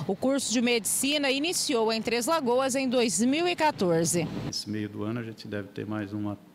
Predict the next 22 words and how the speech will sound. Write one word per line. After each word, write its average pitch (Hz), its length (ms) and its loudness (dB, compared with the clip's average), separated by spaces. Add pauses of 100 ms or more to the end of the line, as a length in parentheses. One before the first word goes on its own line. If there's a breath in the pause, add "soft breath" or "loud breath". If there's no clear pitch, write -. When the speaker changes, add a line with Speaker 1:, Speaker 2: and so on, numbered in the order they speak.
(100)
Speaker 2:
uma 107 100 -6
turma 107 380 -8
aí 104 80 -4
de 98 140 -8
quarenta 101 520 -6
alunos 120 500 -6 (600 loud breath)
para 107 80 -4
se - 120 -6
formar. 110 600 -4 (600 loud breath)
E, 110 580 -4 (180)
então, 113 220 -4
são 139 240 -4
profissionais 127 640 -2
que - 120 -12
já 123 280 -2
prestaram 131 520 -4
concurso 127 640 -4
na 113 80 -4
região, 110 440 -4
que - 80 -14
estão 123 280 -6
trabalhando 113 600 -4